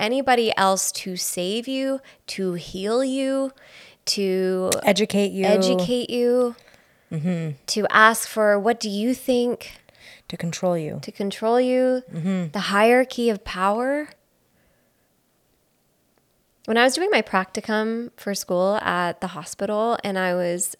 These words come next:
Speaker 1: um, in, uh, first episode psychosis program, and I remember just thinking, like, being in the hospital, like, "Wow, this is not meant, I'm not meant to be here."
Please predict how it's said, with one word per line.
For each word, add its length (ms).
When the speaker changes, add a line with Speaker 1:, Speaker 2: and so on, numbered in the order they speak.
Speaker 1:
um, 580
in, 440
uh, 440
first 340
episode 340
psychosis 540
program, 540
and 80
I 40
remember 420
just 220
thinking, 500
like, 220
being 160
in 40
the 60
hospital, 340
like, 180
"Wow, 560
this 180
is 140
not 240
meant, 240
I'm 240
not 300
meant 180
to 100
be 160
here." 360